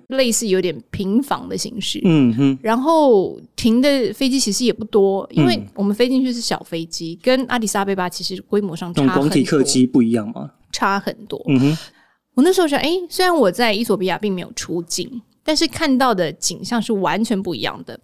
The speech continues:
Speaker 1: 但是在非洲，我觉得在飞机上那个时候就非常的开心，真的是黄沙一片。
Speaker 2: <laughs>
Speaker 1: 然后对，出了索马利兰的时候，你就会觉得，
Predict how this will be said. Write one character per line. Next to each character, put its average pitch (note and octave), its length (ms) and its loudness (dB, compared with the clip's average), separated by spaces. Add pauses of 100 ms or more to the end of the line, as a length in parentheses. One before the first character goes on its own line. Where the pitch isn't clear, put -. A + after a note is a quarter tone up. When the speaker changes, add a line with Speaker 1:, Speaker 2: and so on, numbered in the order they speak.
(140)
Speaker 1:
但 E4+ 100 0
是 E4+ 140 -2
在 D#4+ 160 0
非 D4+ 260 0
洲， C#4+ 320 2
我 B3 160 2
觉 G#3 160 2
得 A3 280 4
在 C4+ 160 2
飞 C#4 340 0
机 C#4 180 0
上 C#4 220 2
那 A#3 60 2
个 A#3 100 2
时 A3+ 80 -2
候 G3 60 0
就 G#3 100 2
非 G#3 100 -4
常 F3 120 -2
的 E3+ 80 -12
开 E3 200 -6
心， E3 320 -6 (380)
真 D#4+ 160 0
的 D4 80 4
是 C4 100 0
黄 G3+ 360 -2
沙 E3 260 -6
一 - 120 -16
片。 - 280 -4
Speaker 2:
<laughs> - 140 -10
Speaker 1:
然 A3 100 2
后 E4 180 4
对， D4 380 0 (200)
出 F#4+ 220 4
了 D#4 140 4
索 C#4 180 0
马 D4 200 2
利 D4 140 2
兰 F#3+ 280 0
的 A3+ 100 2
时 A3 160 0
候， G#3 160 0 (380)
你 B3+ 80 2
就 D#4 80 4
会 F#4 60 4
觉 C4+ 120 0
得， C4 240 0